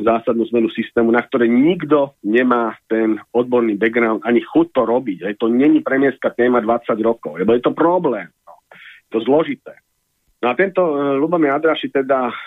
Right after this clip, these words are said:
hovorí, že momentálne ten dlh zdravotníckych zariadení, ktorý generujú predovšetkým koncové nemocnice, pretože tam je ten spád, tam je tu najdôležitejší pacienti sa robia a tak ďalej, je okolo jedna celá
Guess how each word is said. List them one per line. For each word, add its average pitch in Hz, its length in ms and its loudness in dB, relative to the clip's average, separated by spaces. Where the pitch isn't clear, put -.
hovorí, 139 480 2
že 123 320 0
momentálne 135 640 0
ten 123 400 2
dlh 139 240 0
zdravotníckych 131 540 -2
zariadení, 127 760 2
ktorý 135 160 2
generujú 175 400 2
predovšetkým 139 560 0
koncové 127 400 0
nemocnice, 117 480 0
pretože 110 380 -2
tam 110 180 2
je 107 140 0
ten 104 180 -2
spád, 123 400 -2
tam 110 160 -2
je 107 140 -2
tu - 20 0
najdôležitejší 117 720 -2
pacienti 110 560 -2
sa 110 80 2
robia 104 240 0
a - 60 -4
tak 104 100 -2
ďalej, 110 400 0
je 110 140 4
okolo 101 500 0
jedna 107 400 -2
celá 95 480 0